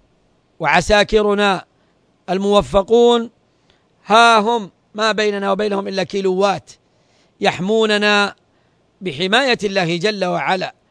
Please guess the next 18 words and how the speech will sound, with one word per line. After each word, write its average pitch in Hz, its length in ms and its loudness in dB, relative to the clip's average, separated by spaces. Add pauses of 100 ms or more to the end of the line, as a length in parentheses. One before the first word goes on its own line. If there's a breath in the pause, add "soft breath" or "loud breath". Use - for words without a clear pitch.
(340)
وتوفيقه، 196 880 0 (680)
فهم 196 480 2 (760)
يجالدون 220 680 2
ويجاهدون 226 880 0
عدونا، 233 720 0 (580)
ونحن 208 560 2 (500)
نرفل 196 600 0 (960)
في 196 120 -2
الأمن 220 460 0 (580)
والاستقرار 196 1040 2 (500)
والراحة. 180 800 2 (680)
أرأيتم 214 680 4
لو 208 120 2
لم 202 160 0
تكن 202 240 -4
ولا-، 185 600 -6
هناك 196 360 -6
ولاية 196 720 2